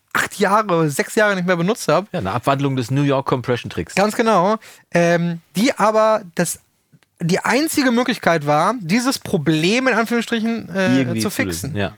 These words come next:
Speaker 1: Ne, weil ich konnte nicht auf den Mix zugreifen
Speaker 2: Ja.
Speaker 1: in dem Moment. Es musste aber fertig.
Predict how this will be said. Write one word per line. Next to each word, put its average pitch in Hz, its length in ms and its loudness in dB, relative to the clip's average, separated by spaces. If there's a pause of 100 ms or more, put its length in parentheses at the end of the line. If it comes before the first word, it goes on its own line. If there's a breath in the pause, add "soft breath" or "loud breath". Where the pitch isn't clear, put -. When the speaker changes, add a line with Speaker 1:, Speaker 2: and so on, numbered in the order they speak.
(120)
Speaker 1:
Ne, 180 160 2
weil 175 140 0
ich - 160 -6
konnte 262 420 2
nicht 233 360 0
auf 214 200 0
den 214 160 0
Mix 233 240 -2
zugreifen 147 600 -2
Speaker 2:
Ja. 117 100 2
Speaker 1:
in 117 60 2
dem 151 100 -2
Moment. 151 340 -2 (260 loud breath)
Es - 140 -12
musste 233 400 2
aber 202 240 0
fertig. 196 720 -2